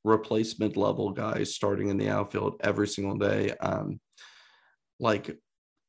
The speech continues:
Mercado is just a fourth out-, outfielder at this point, and he's probably getting a little bit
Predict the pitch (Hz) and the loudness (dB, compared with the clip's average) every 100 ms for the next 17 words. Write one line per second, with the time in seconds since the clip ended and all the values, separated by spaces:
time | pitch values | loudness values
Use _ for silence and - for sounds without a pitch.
0 | _ 120 127 127 131 131 127 110 117 110 | _ 4 6 6 4 4 6 4 2 0
1 | 98 95 - - - 107 104 92 95 - | -2 -2 -6 -14 2 4 6 4 4 4
2 | 101 101 - 98 98 101 104 104 - 107 | 2 2 0 0 2 0 0 -2 -2 -2
3 | 101 - - 95 85 - - - 127 - | -2 -4 -4 -4 -4 -6 -6 0 0 2
4 | 151 151 151 139 117 113 110 104 104 101 | 6 6 8 6 6 6 6 6 6 6
5 | 98 | 2